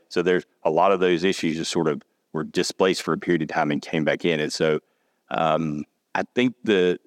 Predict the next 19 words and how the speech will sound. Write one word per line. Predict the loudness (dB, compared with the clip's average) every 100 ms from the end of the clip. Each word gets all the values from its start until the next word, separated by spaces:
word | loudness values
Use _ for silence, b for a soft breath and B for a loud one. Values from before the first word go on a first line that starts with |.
| _
some | -12 -4 0 2
are | 2
just | 0 0
trying | 0 0
to | 2
do | 2 2
it |
the | 2
way | 0
we | 2
did | 0 -2
it |
before. | -4 0 0 -2 -10 _ _ _ _
And | -4
I'm | -2 2
not | 0 0
sure | 2 2
that | 2 0
that's | 0 0 -6 -12 -14